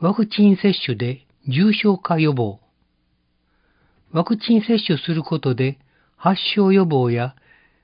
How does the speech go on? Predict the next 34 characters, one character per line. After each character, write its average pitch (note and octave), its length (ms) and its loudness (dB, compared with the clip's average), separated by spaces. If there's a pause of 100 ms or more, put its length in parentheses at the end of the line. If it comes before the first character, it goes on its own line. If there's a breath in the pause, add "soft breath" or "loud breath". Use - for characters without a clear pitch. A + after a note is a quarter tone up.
(100)
感 G#3 220 4
染 G#3 200 2
し - 80 -8
た E3+ 100 0
時 C3+ 280 -4
の B2+ 320 -2 (120)
重 F#3 280 2
症 G3 260 -2
化 F3+ 160 -6
を F#3 220 0
予 C#3+ 120 0
防 C#3 200 0
す D#3 160 -6
る D3 100 -2
効 D3 240 -8
果 C3 160 -4
が D#3+ 220 -2 (140)
あ C3 100 -6
り A2+ 100 -4
ま G2+ 140 -6
す。 - 40 -20 (2000)
二、 D3 280 0 (720)
新 F3+ 260 2
型 F3+ 260 0
コ G3+ 200 -2
ロ F3+ 120 0
ナ C3 360 -2
抗 F#3 220 -2
原 F3 260 0
検 E3+ 260 -2
査 D#3 120 -4
キ C#3+ 160 -10
ッ - 40 -14 (120)
ト。 A2 160 -12